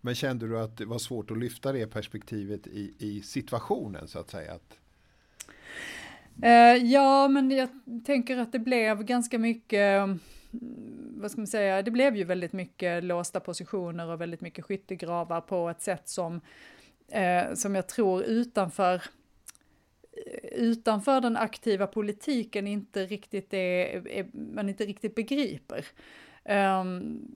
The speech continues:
Speaker 2: varför det ska vara så svårt att sätta sig ner och, och lösa en sån här fråga. Ehm, nu kan jag ju liksom efter tio år i politiken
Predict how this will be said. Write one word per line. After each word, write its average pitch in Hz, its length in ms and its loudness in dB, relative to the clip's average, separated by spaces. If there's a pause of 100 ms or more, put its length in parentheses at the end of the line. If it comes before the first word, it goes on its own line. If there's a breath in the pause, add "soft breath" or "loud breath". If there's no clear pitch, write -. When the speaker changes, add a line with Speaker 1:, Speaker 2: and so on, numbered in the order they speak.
(440)
Speaker 2:
varför 185 680 -4
det 180 300 -2
ska - 160 -8
vara 175 160 -4
så - 140 -12
svårt 185 380 -6
att 180 60 -8
sätta 175 260 -6
sig 185 160 -6
ner 165 380 -8
och, 170 240 -8
och 180 160 -4
lösa 202 440 0
en 254 100 2
sån 247 140 0
här 165 180 -2
fråga. 175 580 -4 (280 loud breath)
Ehm, 185 320 2 (180)
nu 202 220 -2
kan 240 220 0
jag 196 160 2
ju 180 80 -2
liksom 185 240 -8
efter 185 200 -10
tio 190 280 -4
år 175 120 -2
i 247 100 -2
politiken 220 680 -4